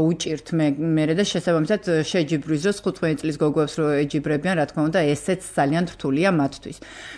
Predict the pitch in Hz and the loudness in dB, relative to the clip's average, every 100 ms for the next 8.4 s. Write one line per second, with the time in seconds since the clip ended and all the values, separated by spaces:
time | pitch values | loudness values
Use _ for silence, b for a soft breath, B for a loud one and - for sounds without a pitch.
0 | - 175 170 214 240 240 247 233 247 285 | -2 2 6 8 8 6 6 4 6 4
1 | 277 226 190 170 165 165 156 151 147 185 | 4 4 6 8 8 8 6 4 6 6
2 | 180 156 139 - 143 143 147 165 - 156 | 6 4 0 0 2 4 2 2 2 0
3 | - 151 147 143 127 139 147 139 156 151 | 2 2 2 2 4 4 2 4 2 2
4 | - 143 131 - 190 151 156 196 269 294 | 0 -4 -4 -2 2 2 4 6 6 4
5 | 196 175 160 156 151 151 147 151 147 147 | 0 2 2 2 2 4 4 4 4 2
6 | 170 220 262 B B - 170 170 170 160 | 4 4 2 B B 0 0 2 0 2
7 | 147 147 160 170 165 165 139 - 175 147 | 0 0 2 4 4 2 0 -2 0 2
8 | 165 156 180 | 2 0 0